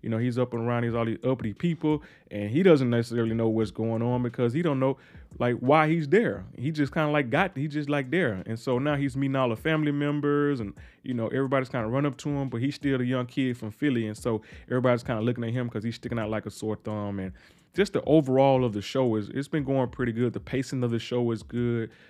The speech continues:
You know, Will is a okay actor. I think the guy that they had for him, you know, I didn't quite, I wasn't quite drawn in with them at first, but then after a while, after the first couple of episodes, he kinda,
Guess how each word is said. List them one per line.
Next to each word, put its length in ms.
You 60
know, 100
Will 580
is 220
a 200
okay 460
actor. 400
I 100
think 260
the 60
guy 200
that 100
they 140
had 240
for 200
him, 140
you 140
know, 120
I 60
didn't 160
quite, 280
I 80
wasn't 300
quite 200
drawn 380
in 240
with 160
them 140
at 120
first, 420
but 140
then 140
after 260
a 60
while, 380
after 160
the 40
first 260
couple 240
of 60
episodes, 540
he 60
kinda, 300